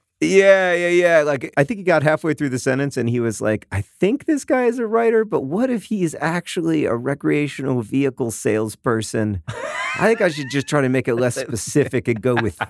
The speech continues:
Speaker 1: things."
Speaker 2: <laughs> See, there's the only, the, both R Vs and books are nouns.
Speaker 1: Yeah.
Speaker 2: I hope you sell a lot of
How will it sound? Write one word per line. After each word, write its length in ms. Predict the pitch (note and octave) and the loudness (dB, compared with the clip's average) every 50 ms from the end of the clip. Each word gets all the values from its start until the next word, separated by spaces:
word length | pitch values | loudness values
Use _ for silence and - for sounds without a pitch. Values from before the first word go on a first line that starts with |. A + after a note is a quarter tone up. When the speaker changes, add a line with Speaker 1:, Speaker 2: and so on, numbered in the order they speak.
| - | 0
Speaker 1:
things." 920 | - C#3 B2 A#2 A2+ G#2+ G#2 G2+ F#2+ F2+ - - - - - - - - - - | 0 2 2 2 0 -4 -4 -6 -10 -12 -12 -12 -10 -10 -10 -10 -12 -12 -8 -8
Speaker 2:
<laughs> 60 | - - _ _ - - _ _ - - A#3+ C#4 - - - _ - - - _ _ _ _ - - - - - | -8 -8 _ _ -20 -20 _ _ -4 2 4 4 4 2 -2 _ -20 -20 -20 _ _ _ _ 0 0 0 0 -2
See, 240 | - G3 - - - - - - C#4+ C#4 - | -6 -6 -6 -6 -10 -10 -10 -10 -10 -8 -2
there's 300 | - G3 F#3+ F#3+ E3+ D#3+ | 2 4 4 4 2 2
the 160 | E3 F3+ F#3 - - - | 2 2 2 2 4 4
only, 540 | A3 G#3+ F#3 - - - G#3+ G3 E3 C#3+ - - - - - - - D3 | 4 4 4 0 -2 -2 0 0 -2 -4 -6 -12 -20 -18 -16 -14 -10 -2
the, 260 | - C#3+ E3+ F3 E3+ D#3 | 4 4 4 6 4 0
both 400 | C3 - G3+ A3 A#3 - - F#3+ - | 0 2 4 4 4 4 2 2 4
R 240 | F3+ F#3 F#3+ G3 F3 | 4 4 4 2 0
Vs 400 | D#3+ F3+ F#3 F#3 F#3 F3+ C#3+ - | -2 -2 0 2 0 0 0 0
and 280 | - D#3 D#3+ D#3 C#3+ | 0 0 0 0 -2
books 300 | A#2 - E3 D#3+ D#3+ - | 2 2 2 2 0 -2
are 240 | - C3+ C3 B2+ B2 | 0 2 2 2 2
nouns. 640 | B2 C3+ D3+ E3 E3+ E3+ F3 E3+ E3+ E3+ E3+ D3+ - | 2 2 2 4 4 4 2 2 0 -2 -2 2 4
Speaker 1:
Yeah. 320 | C#4+ F#3+ E3+ D3 C3+ B2+ - - | 4 6 6 4 2 0 0 2
Speaker 2:
I 100 | D#3 F#3 | 4 4
hope 220 | G#3+ C4 D4 D4 | 4 4 2 2
you 80 | D4+ C4+ | -4 -6
sell 320 | A3+ - - A3+ A3+ G#3+ | -6 -2 0 2 4 4
a 40 | G3+ | 4
lot 220 | G3 G3 G3 G3+ G3+ | 4 4 4 4 4
of 160 | F#3+ D#3+ C3 | 2 0 -2